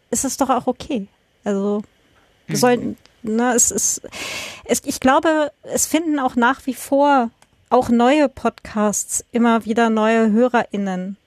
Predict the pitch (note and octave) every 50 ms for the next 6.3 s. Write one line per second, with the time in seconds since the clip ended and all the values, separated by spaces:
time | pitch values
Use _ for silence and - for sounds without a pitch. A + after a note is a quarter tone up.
0 | _ _ _ _ _ _ G3+ G3+ A3 A#3+ A#3 G#3+ G#3 E3+ F3+ G#3+ A3 A3 G#3 -
1 | - - - A#3 - - C4 A#3+ - B3+ - - - - - G#3+ G#3+ G#3+ A#3+ B3+
2 | B3 A#3 - - - A#3 A3+ G3+ - A3+ B3+ B3+ - C4+ A#3+ A#3 A#3 - F#3+ G#3+
3 | A#3+ A3 F#3+ F#3 - - - D#3+ F3+ D#3 D#3 F#3+ G3+ G3 A#3+ A3+ - A#3+ C#4 -
4 | - B3+ B3+ B3 A#3+ A#3+ - C4+ C4+ B3+ C4 - - G#3 G#3+ A3 G#3+ G#3+ G3+ -
5 | - - A3 A#3 A3+ - G#3+ G3 G3 - - - A3+ G#3+ G#3+ G#3 G3+ G3 G#3 G3
6 | G#3 A3 G#3+ B3 C4+ E4